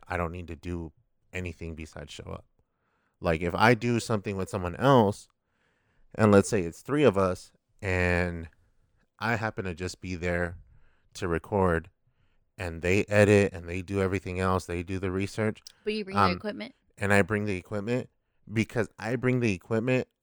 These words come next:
Speaker 1: I'd
Speaker 2: That's
Speaker 1: be
Speaker 2: your
Speaker 1: like,
Speaker 2: contrib-, contribution.
Speaker 1: "That's my contribution."
Speaker 2: Yeah.
Speaker 1: If this is, gets paid for in the end, then I'm not really bugging about my percentage.
Speaker 2: Mm-hmm.
Speaker 1: 'Cause if,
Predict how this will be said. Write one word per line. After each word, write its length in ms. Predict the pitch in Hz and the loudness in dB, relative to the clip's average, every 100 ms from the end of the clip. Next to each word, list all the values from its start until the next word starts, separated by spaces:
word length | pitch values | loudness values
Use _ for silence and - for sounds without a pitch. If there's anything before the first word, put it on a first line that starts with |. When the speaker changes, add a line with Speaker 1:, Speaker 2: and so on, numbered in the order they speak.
| - | -6
Speaker 1:
I'd 80 | 101 | -4
Speaker 2:
That's 60 | 92 | 0
Speaker 1:
be 40 | |
Speaker 2:
your 60 | 98 | 0
Speaker 1:
like, 120 | 95 | 0
Speaker 2:
contrib-, 240 | 196 - 185 _ _ | -2 -12 -20 _ _
contribution. 320 | 196 190 - | -18 -18 -8
Speaker 1:
"That's 240 | 101 107 - | -2 -2 0
my 120 | 101 | -4
contribution." 760 | 95 101 - 85 104 - 80 82 | -4 -8 -8 -8 -8 -6 -12 -14
Speaker 2:
Yeah. 160 | - - _ _ _ | -20 -20 _ _ _
Speaker 1:
If 200 | 107 92 | -6 -4
this 240 | 117 123 139 | -2 -4 -4
is, 140 | 123 | -8
gets 300 | 101 107 101 - | -6 -6 -6 -12
paid 260 | - 98 | -12 -12
for 240 | - 120 113 | -4 0 0
in 100 | 87 | -2
the 160 | 90 90 | -6 -6
end, 300 | 90 117 135 _ _ _ _ _ _ - | -4 -4 -6 _ _ _ _ _ _ -14
then 440 | 95 98 92 90 - - | 0 2 2 0 -8 -10
I'm 160 | 101 | -2
not 160 | 107 101 | -2 0
really 240 | 107 90 | -2 -4
bugging 380 | 76 92 87 87 | -6 -8 -6 -8
about 220 | 82 78 | -10 -10
my 120 | 73 82 | -10 -12
percentage. 680 | 82 - 87 80 - _ _ 185 | -14 -12 -14 -16 -20 _ _ -20
Speaker 2:
Mm-hmm. 240 | 185 170 _ - | -20 -20 _ -4
Speaker 1:
'Cause 240 | 110 87 | -2 0
if, 160 | 87 | -2